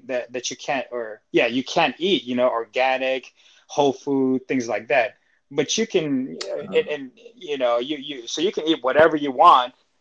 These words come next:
Speaker 1: as long as they're organic or whole food,
Speaker 2: Ah.
Speaker 1: you know?
Speaker 2: Ah,
Speaker 1: Um,
Speaker 2: gotcha.
Speaker 1: as far as carbs, there's certain restrictions with carbs, no starch, no, no starchy carbs.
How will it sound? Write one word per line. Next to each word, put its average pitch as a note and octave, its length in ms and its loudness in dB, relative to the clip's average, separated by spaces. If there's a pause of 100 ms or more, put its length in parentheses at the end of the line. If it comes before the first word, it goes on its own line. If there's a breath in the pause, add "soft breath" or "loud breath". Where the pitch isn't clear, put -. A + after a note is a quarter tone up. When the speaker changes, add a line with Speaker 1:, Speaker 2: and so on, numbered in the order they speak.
(140)
Speaker 1:
as B2 160 -2
long D3 280 6
as C3 280 0 (220)
they're C3 340 2
organic B2+ 800 0 (640)
or A#2+ 160 2
whole D#3 300 4
food, A#2 480 -2 (100)
Speaker 2:
Ah. G#2 400 2
Speaker 1:
you B2 140 0
know? A#2+ 400 4 (240 soft breath)
Speaker 2:
Ah, G2 440 8
Speaker 1:
Um, A#2 280 -2
Speaker 2:
gotcha. F#2+ 420 0 (140)
Speaker 1:
as C#3 120 2
far D#3 200 8
as C#3 120 4
carbs, E3+ 260 6
there's C3 380 -6
certain E3+ 200 4
restrictions C#3+ 580 0
with A2+ 160 -4
carbs, D#3 460 2
no B2+ 160 0
starch, C3+ 560 -2
no, C3 160 -4
no B2 80 -2
starchy D#3 420 -2
carbs. - 600 -8